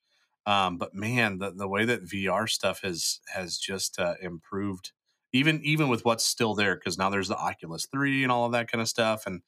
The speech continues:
they've improved little bits here and there, but even with the Oculus two, dude, they are awesome. I really like 'em. So I wish to God the Apple Vision Pro or whatever it is would be less money, um, 'cause I could, I could definitely see the benefit of that, <laughs> that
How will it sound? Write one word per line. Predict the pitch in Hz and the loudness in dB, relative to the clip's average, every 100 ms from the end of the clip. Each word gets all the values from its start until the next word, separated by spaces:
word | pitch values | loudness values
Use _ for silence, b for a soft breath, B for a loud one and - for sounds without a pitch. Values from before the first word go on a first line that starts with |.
| B B B _ | B B B _
they've | 117 110 | 0 2
improved | 98 120 95 | 2 0 2
little | 101 107 | 2 2
bits | 107 104 | 2 2
here | 113 107 | 2 2
and | 98 | 4
there, | 98 104 | 2 4
but | 101 95 | 2 2
even | 120 139 | 2 2
with | 101 | 2
the | |
Oculus | 87 101 95 87 | 2 0 -4 -4
two, | - 92 | -4 -4
dude, | 82 - | -4 -4
they | 190 | 0
are | 156 76 | 2 4
awesome. | 101 107 - - _ _ | 2 2 -2 -6 _ _
I | 143 | 2
really | 135 113 | 4 4
like | 98 98 92 | 4 2 0
'em. | 78 - | -6 -2
So | 117 | 0
I | 107 127 | 4 2
wish | 120 123 127 | 4 2 0
to | - | -2
God | 87 92 104 113 - _ _ _ _ | 0 2 2 0 -10 _ _ _ _
the | 95 | 2
Apple | 104 110 98 | 2 2 0
Vision | 104 101 95 | 0 0 -2
Pro | 110 104 | 0 2
or | 104 98 | 2 2
whatever | 101 101 101 | 0 2 2
it | |
is | 104 107 - | 2 2 -2
would | 82 - _ - | -4 -6 _ -2
be | 104 | 0
less | 95 101 - | 2 0 0
money, | 95 98 117 117 b b b b _ | 0 2 0 -2 b b b b _
um, | 92 90 87 82 80 - _ _ _ _ _ _ - | 2 4 4 0 -4 -10 _ _ _ _ _ _ -4
'cause | 110 104 | 0 2
I | 117 | 2
could, | 117 87 - | 2 -2 -4
I | 117 | -2
could | 95 | 0
definitely | 107 113 101 | 0 0 -2
see | - 95 | 0 -2
the | 85 | 0
benefit | 101 110 - 95 | 0 0 0 0
of | 95 95 | 0 0
that, | 90 - _ _ | -2 -2 _ _
<laughs> | _ | _
that | 95 95 | -2 0